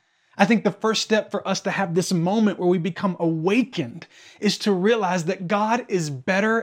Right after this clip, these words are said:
and greater and bigger and more fulfilling than anything else we could possibly pursue. That he is the greater source of fulfillment. And when we understand that, that is helpful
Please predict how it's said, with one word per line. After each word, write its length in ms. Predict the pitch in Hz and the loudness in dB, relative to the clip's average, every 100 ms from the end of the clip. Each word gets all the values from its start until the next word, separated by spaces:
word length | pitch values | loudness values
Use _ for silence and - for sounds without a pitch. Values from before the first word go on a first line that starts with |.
| - | -2
and 220 | 175 147 | -4 -4
greater 500 | 156 190 208 220 226 175 | 0 2 4 2 0 -2
and 260 | 156 131 | -2 0
bigger 400 | 202 196 220 233 - - | 0 2 2 0 -2 -2
and 220 | 190 165 | 0 2
more 160 | 190 233 | 4 2
fulfilling 600 | 240 220 208 202 202 185 | 2 -2 0 2 2 2
than 180 | 170 175 _ 254 | 0 -2 _ 0
anything 640 | 254 277 294 277 226 214 | 4 4 2 0 -4 -2
else 300 | 208 214 - - - | -4 -4 -6 -16 -4
we 140 | 208 | -2
could 220 | 190 175 - _ - | 2 2 0 _ -12
possibly 880 | - - 240 - 254 202 214 214 - _ _ - | -4 2 2 2 0 2 2 0 -2 _ _ 0
pursue. 580 | 190 - 208 156 107 - _ _ _ _ _ _ _ | 0 2 4 4 2 -16 _ _ _ _ _ _ _
That 140 | 185 175 | -2 -2
he 280 | - 262 262 | 2 4 4
is 300 | 233 202 165 | 2 0 0
the 100 | 165 | 0
greater 560 | 156 185 220 240 240 | 0 0 2 4 2
source 560 | - - 220 220 208 - - | 0 -2 0 0 -2 -6 -4
of 180 | 180 180 | -4 -4
fulfillment. 920 | - - 202 - 254 247 170 131 - - _ _ _ _ - | -6 -10 -10 0 4 4 4 0 -10 -20 _ _ _ _ 2
And 120 | 208 | 6
when 100 | 214 | 6
we 120 | 214 | 6
understand 720 | 220 208 202 - 240 262 202 | 4 2 2 0 2 2 4
that, 380 | 175 175 - 156 | 2 0 -8 -4
that 260 | 208 - | -2 0
is 140 | 214 170 | -2 -4
helpful 840 | - - 254 285 - - 139 127 | -12 0 4 4 2 -8 -6 -6